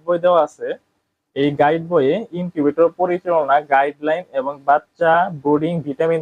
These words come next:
মেডিসিন সহ সকল তথ্য সহ একটি গাইড বই দেওয়া আছে পাঁচ পৃষ্ঠার বর্তমানে। তো এই জায়গায় কিন্তু আমরা ইনকিউবেটর পরিচালনা গাইডলাইনটা শুধু দেই নাই, তার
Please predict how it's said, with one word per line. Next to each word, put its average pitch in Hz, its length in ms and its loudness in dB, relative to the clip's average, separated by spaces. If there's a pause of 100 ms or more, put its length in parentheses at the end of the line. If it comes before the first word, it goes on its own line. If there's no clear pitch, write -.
মেডিসিন 151 360 -6
সহ 156 180 2
সকল 175 380 0
তথ্য 131 260 -2
সহ 143 160 -2 (140)
একটি 139 200 -4 (580)
গাইড 139 360 0
বই 156 160 0
দেওয়া 165 240 2
আছে 165 180 -8 (120)
পাঁচ 147 160 2 (100)
পৃষ্ঠার 123 400 -6
বর্তমানে। 127 560 -4 (1600)
তো 143 100 0
এই 160 180 4
জায়গায় 208 340 2
কিন্তু 185 160 -4 (100)
আমরা 170 220 4 (460)
ইনকিউবেটর 160 520 -4 (120)
পরিচালনা 208 480 2
গাইডলাইনটা 143 540 -2
শুধু 143 260 -12
দেই 117 260 -12
নাই, - 120 -12 (280)
তার 139 160 2